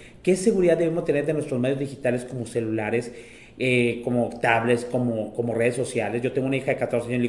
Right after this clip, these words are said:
digo, "Ten cuidado mucho con la parte de los dispositivos que te dejas por lo que te grabes". ¿Sí me explico? Segundo, aunque tengas toda la seguridad, como en el béisbol contra, en el béisbol contra la base por bolas no hay defensa,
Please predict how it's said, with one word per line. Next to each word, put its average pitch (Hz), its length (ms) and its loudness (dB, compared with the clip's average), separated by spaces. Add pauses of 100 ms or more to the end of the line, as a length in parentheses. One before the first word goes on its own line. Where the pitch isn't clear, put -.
digo, - 140 -8
"Ten 147 360 -2
cuidado 196 380 2
mucho 143 460 -2
con 131 160 0
la 113 160 -4
parte 117 240 -2
de 143 60 -2
los 135 100 0
dispositivos 117 760 -4
que - 120 -8
te 123 120 0
dejas 135 300 0
por 117 160 -4
lo 107 100 -6
que - 80 -8
te - 160 -6
grabes". 127 560 0 (160)
¿Sí - 120 -4
me 131 40 2
explico? 131 380 -2 (180)
Segundo, 143 680 2 (320)
aunque 143 360 2
tengas 208 400 0
toda 196 140 4
la 196 100 0
seguridad, 131 640 0
como 120 320 0
en 113 120 0
el 123 240 0
béisbol 139 240 0
contra, 123 440 -2
en 123 160 0
el 117 60 4
béisbol 135 420 2
contra 131 260 -2
la 110 140 0
base 131 280 -2
por 120 180 -4
bolas 135 240 0
no 127 80 -2
hay 123 60 0
defensa, 123 640 -4